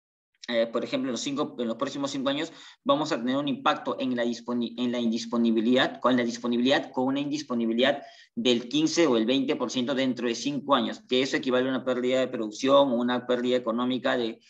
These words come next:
de doscientos o quinientos mil dólares o setecientos mil dólares.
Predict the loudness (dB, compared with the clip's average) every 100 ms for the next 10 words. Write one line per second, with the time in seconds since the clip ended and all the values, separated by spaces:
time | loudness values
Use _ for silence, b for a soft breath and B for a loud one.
0 | B B -4 2 2 2 0 0 0 -2
1 | -2 0 0 -2 -2 2 4 4 2 -2
2 | -8 -8 -8 -6 -8 -10 -10 -10 -10 -4
3 | 0 2 2 0 -2 -10 -20